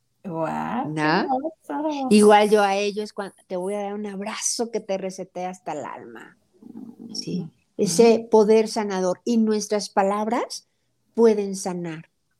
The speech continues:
Speaker 2: como también nues-, nuestras palabras y nuestros hechos pueden enfermar. Ujú.
Speaker 1: Ujú.
Speaker 2: Entonces,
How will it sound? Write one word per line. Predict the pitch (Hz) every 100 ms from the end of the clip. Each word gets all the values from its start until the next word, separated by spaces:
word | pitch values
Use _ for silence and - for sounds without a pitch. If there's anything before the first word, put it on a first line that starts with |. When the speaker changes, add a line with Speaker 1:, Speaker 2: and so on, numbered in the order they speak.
| _ _ - _ _
Speaker 2:
como | - 202 208
también | 208 185 165 190 190
nues-, | 226 - _ _ - - -
nuestras | 202 202 190 185 -
palabras | 185 185 185 196 220
y | 214
nuestros | 196 196 185 190
hechos | 190 247 254 -
pueden | 208 196 180
enfermar. | 170 165 165 160 156 151 - _ _ _ _ _ _ _ _ _ _ _ - _ _ _
Ujú. | 175 143
Speaker 1:
Ujú. | 190 160 247 -
Speaker 2:
Entonces, | 180 - 165 208 226 226